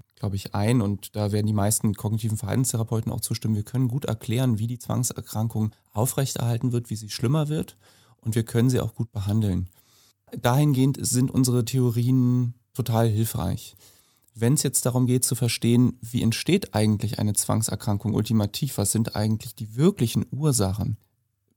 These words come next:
müssen wir sagen, das können wir nicht so gut erklären. Es gibt viele Korrelate, die man über die Jahrzehnte erforscht hat.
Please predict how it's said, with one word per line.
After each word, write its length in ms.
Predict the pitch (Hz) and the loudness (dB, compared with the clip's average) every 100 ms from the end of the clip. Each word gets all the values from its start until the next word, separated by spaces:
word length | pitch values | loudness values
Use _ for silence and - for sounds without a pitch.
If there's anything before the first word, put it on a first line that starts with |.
| - | -6
müssen 380 | 110 120 127 131 | 2 4 6 4
wir 80 | |
sagen, 260 | 120 113 127 | 4 4 2
das 140 | 123 | 2
können 160 | - 143 | 2 4
wir 60 | 147 | 4
nicht 120 | 147 | 2
so 100 | 104 | -2
gut 140 | 104 | -2
erklären. 480 | - - - 78 101 - _ _ - | -6 -6 -4 -4 -6 -12 _ _ -8
Es 140 | 117 | -6
gibt 200 | - - | -4 -6
viele 840 | - - - 139 147 139 131 127 127 120 _ _ _ _ _ _ | -12 -14 -8 0 2 4 6 4 2 -2 _ _ _ _ _ _
Korrelate, 760 | - 110 113 101 110 147 175 | 0 2 2 2 2 2 0
die 140 | 143 135 | 2 2
man 180 | 127 123 | 2 2
über 160 | 127 | 0
die 80 | 120 | 2
Jahrzehnte 460 | 117 113 127 135 123 | 0 0 0 0 -2
erforscht 520 | 117 - 101 135 - | -4 -2 -2 -2 -2
hat. 280 | 135 - | -6 -6